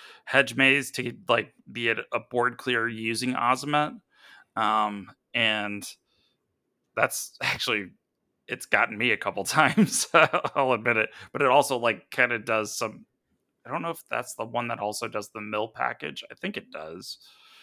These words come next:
But there's a couple of different ways to go about it, and this, this minion was definitely part of it. So it got a buff when it was already starting to,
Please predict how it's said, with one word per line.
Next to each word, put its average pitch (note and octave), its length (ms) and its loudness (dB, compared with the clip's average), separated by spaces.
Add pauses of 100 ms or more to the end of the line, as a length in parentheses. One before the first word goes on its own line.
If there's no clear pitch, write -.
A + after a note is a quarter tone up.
(200)
But G#2 280 2 (920)
there's C3+ 200 -2
a B2+ 40 -8
couple D3+ 380 2
of A#2 80 2
different A2+ 300 -4
ways A2+ 240 0
to - 80 -10
go A2 180 -2
about G2 260 -2
it, F#2+ 240 -6
and G#2 360 -4
this, A#2+ 280 -4 (120)
this A2+ 220 -8
minion G#2+ 280 -6
was G2+ 160 -8
definitely G2+ 340 -6
part F#2+ 260 -6
of F#2 60 -8
it. F#2+ 180 -8 (140)
So G2+ 420 -2 (120)
it B2 160 -2
got A2+ 160 4
a G#2 40 0
buff G#2 460 2 (180)
when A#2 200 -4
it A2 80 2
was A2 140 -4
already G2+ 500 2 (100)
starting G2+ 440 -6
to, G#2+ 80 -12